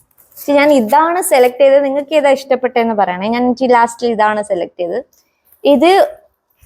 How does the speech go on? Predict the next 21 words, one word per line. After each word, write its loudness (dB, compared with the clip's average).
ആ, 4
സെവൻ 0
ഹൺഡ്രഡ് 0
ആണ്, -8
പക്ഷെ -10
ഇതില് -4
കുറേ 2
സാധനം 0
വെക്കാൻ -2
പറ്റും. -8
അതാണ്, -4
ചെറുതുമാണ്, 0
കോമ്പാക്റ്റബിളും -2
ആണ്, -2
അത്യാവശ്യത്തിന് 2
നല്ല 2
സാധനം -2
എടുക്കാനും -2
പറ്റുന്ന -2
ഒരു 2
ബാഗാണ്. -2